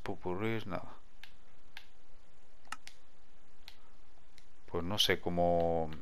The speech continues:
Es que, de verdad, tendría que dar la opción de pausar, aun-, aunque fuera las... Las descargas, joder. Es que no entiendo... Adolescentes rosas, dos euros. Pff. Eh,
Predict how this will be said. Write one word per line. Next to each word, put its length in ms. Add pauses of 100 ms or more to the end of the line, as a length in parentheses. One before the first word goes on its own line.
(120)
Es 100
que, 180 (240)
de 80
verdad, 280
tendría 360
que 80
dar 160
la 100
opción 240
de 100
pausar, 380
aun-, 260
aunque 300
fuera 280
las... 460 (1040)
Las 400
descargas, 560
joder. 340 (480)
Es 80
que 120
no 100
entiendo... 760
Adolescentes 560
rosas, 400
dos 240
euros. 480 (3250)
Pff. 320 (1500)
Eh, 320